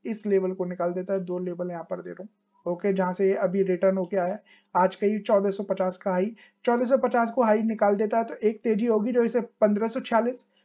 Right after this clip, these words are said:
और उसके बाद यहाँ पर, अ, अगर हम यहाँ पर देखें सोलह सौ चौरासी तक इसे लेके जाएगी, but चीजें यहाँ रुकने नहीं वाली।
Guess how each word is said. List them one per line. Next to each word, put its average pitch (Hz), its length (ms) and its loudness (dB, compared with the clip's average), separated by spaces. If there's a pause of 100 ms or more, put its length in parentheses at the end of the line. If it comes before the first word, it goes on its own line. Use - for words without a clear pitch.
(180)
और 220 200 6
उसके 247 260 0
बाद 233 280 6
यहाँ 208 200 2
पर, 220 180 4 (200)
अ, 202 280 4
अगर 202 220 0
हम 208 160 0
यहाँ 190 160 -2
पर 196 160 -2
देखें 190 280 0
सोलह 240 300 2
सौ 240 120 -2
चौरासी 196 380 0
तक 214 160 -4
इसे 208 200 -6
लेके 180 240 -2
जाएगी, 165 360 -4 (300)
but 233 280 4
चीजें 226 240 -2
यहाँ 226 200 0
रुकने 202 280 -4
नहीं 220 140 -2
वाली। 208 260 0